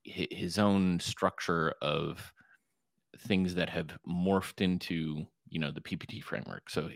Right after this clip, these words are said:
his was originally, I think, two, two, four pillars, kinda,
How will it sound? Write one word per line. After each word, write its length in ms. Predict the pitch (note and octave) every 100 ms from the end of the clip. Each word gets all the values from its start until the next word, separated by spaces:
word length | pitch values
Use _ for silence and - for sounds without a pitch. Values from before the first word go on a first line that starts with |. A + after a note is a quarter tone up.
| -
his 380 | - G2 E2+
was 240 | F2+ E2+ E2
originally, 760 | - - F2 F2+ F2 E2 D#2
I 60 | D#2+
think, 280 | - D2+ -
two, 220 | - F2+ D#2+ - _ _
two, 180 | - F#2+ -
four 260 | - G#2+ F#2+
pillars, 360 | - C#2+ C#2+ -
kinda, 280 | D2 D2+